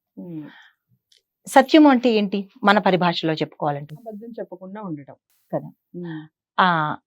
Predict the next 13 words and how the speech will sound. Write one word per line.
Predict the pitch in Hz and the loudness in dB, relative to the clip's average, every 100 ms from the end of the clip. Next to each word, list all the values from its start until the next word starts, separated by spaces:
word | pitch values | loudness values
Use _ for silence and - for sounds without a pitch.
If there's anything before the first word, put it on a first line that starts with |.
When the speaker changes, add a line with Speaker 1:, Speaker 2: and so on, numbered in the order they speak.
| - | 2
Speaker 2:
అది | 190 208 | 4 6
మనకి | 190 180 185 175 160 156 156 180 | 4 2 2 2 4 2 0 2
Speaker 1:
జరిగే | 185 160 214 | 4 6 6
Speaker 2:
నిత్య-, | 214 | 6
Speaker 1:
పనేనా? | 226 214 196 | 2 4 8
Speaker 2:
జరిగే | 208 180 190 | 10 10 8
పనేనా | 180 190 196 196 | 8 8 8 10
అది? | 190 220 - | 10 8 6
Speaker 1:
<laughs> | 320 302 285 277 277 269 269 262 - - - - 208 | 6 6 8 8 8 2 0 0 -12 -12 -10 -4 -4
ఓకే. | 196 170 - 196 | 0 -2 -2 -6
ఉమ్. | 196 175 160 | -8 2 6
Speaker 2:
ఓకే, | 190 - - - - | 6 4 -10 -6 4
కానీ | 254 311 | 8 8